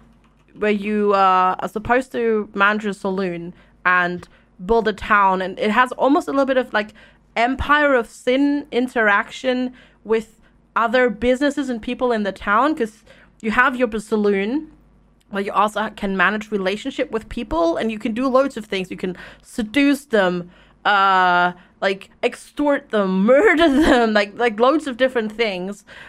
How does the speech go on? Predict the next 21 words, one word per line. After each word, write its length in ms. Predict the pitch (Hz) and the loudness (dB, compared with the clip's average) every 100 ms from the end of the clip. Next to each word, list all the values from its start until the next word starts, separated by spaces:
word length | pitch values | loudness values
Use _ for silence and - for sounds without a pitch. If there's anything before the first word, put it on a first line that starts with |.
| - | -4
Um, 240 | 208 208 208 | 0 0 0
it 120 | 247 | -2
sounded 500 | - 349 392 - 294 | 0 0 2 2 0
really 340 | 240 294 294 262 | 2 2 2 0
interesting, 640 | 247 254 285 - - 370 427 _ _ _ _ - _ _ _ _ _ | -2 -2 -4 -4 -4 -4 -8 _ _ _ _ -20 _ _ _ _ _
and 580 | 233 233 233 233 233 220 _ _ _ - | -4 0 2 2 0 -6 _ _ _ -4
it, 180 | 240 - | -4 -4
we 120 | 240 | -8
started 380 | 254 294 440 349 | -4 0 2 4
off 400 | 254 269 277 - - | 2 2 -2 -14 -8
playing 500 | 208 196 202 254 277 | -6 -4 -6 -8 -6
and 200 | 233 233 | -6 -2
whatnot, 420 | 240 247 247 247 - | -2 2 0 0 -4
and 180 | 208 208 | -2 2
then 280 | 226 254 - | 0 0 -2
it 220 | 220 208 | -4 -4
just, 360 | 208 185 - - | -10 -10 -12 -12
like, 340 | 170 131 - _ _ _ | -12 -12 -18 _ _ _
super 760 | - - - 277 285 320 311 | -20 -20 -4 0 2 4 4
hard 300 | 269 254 233 | 4 2 0
crashed 640 | - 208 202 294 - - | -4 -2 -2 -4 -10 -20